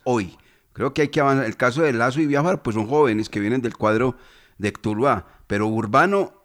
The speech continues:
jugando en el exterior, debe de aportarle fútbol al Once Caldas como delantero. Y en el mismo caso de Otálvaro, jugador de experiencia para la creatividad del cuadro manizaleño en este, eh, eh, en ese partido frente a Millonarios, ¿no?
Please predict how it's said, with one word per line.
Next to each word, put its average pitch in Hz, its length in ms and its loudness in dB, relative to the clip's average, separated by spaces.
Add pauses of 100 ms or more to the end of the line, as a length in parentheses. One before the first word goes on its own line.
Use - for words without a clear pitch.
(140)
jugando 113 400 0
en 143 80 2
el 123 80 2
exterior, 117 580 -2 (400)
debe 92 200 -4
de 147 80 4
aportarle 117 520 0
fútbol 127 300 -2
al 104 100 -2
Once 104 240 -4
Caldas 117 300 -4
como 98 200 -4
delantero. 92 540 -6 (340)
Y 127 120 4
en 110 100 6
el 104 100 4
mismo 107 280 4
caso 139 240 0
de 151 80 0
Otálvaro, 143 560 0 (240)
jugador 92 640 -4
de 143 80 0
experiencia 143 720 2 (240)
para 101 180 2
la 98 140 0
creatividad 98 800 -2 (160)
del 117 180 -2
cuadro 117 240 0
manizaleño 101 540 -2
en 117 60 2
este, 117 160 -4
eh, 85 280 -6
eh, 101 220 -6
en 98 120 -4
ese 101 200 -4
partido 104 320 -4
frente 107 220 0
a - 20 0
Millonarios, 98 420 4
¿no? 139 320 4